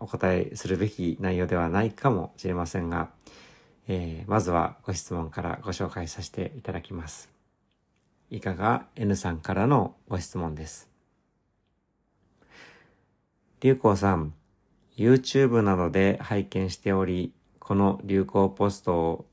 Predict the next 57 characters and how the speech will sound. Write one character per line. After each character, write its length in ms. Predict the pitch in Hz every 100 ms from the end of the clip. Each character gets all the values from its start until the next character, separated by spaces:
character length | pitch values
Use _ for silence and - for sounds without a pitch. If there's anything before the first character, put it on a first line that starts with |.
| -
聞 140 | -
き、 340 | 101 98 98 - _ -
連 160 | 92
絡 240 | 92 90 95
し 100 | -
て 80 |
み 160 | 98 95
ま 140 | 101
し 60 | 117
た。 240 | - 85 - _ _ _ _ _ _ _ - - _ _ _ _ _ _ _ _
私 600 | - - 117 - 123 -
自 340 | 131 139 151 104
身、 280 | 90 82 - _ _ -
大 160 | 123
手 180 | 131 143
企 240 | 143 - 147
業 160 | 135
か 160 | - 90
ら 260 | 85 85 -
ベ 160 | 90 92
ン 120 | 95
チ 100 | 98
ャ 60 |
ー 20 | 95
企 240 | - 95
業、 320 | 87 82 78 - _
そ 180 | - 95
し 140 | -
て 260 | 104 98 90
自 160 | -
分 260 | 85 98 113
自 100 | 131
身 300 | 160 139 101
で 200 | 85 78
起 220 | - 92
業 240 | 82 92 95
し 140 | -
て 320 | - 95 95 -
生 60 |
き 100 | -
て 140 | - 95
き 80 | -
て、 380 | - 87 - - _ _ - _ _
常 320 | - - 139
に 300 | 120 95 87 - _
行 240 | - 120
動 140 | 127 143
し 140 | 139
ろ 240 | 135 120 - _ _ -
や 320 | 104 101 95 _ _ _
思 220 | - -
考 220 | 120 123
を 60 | 123
切 200 | - 156
ら 100 | 156
す 120 | 151
な、 200 | 143 95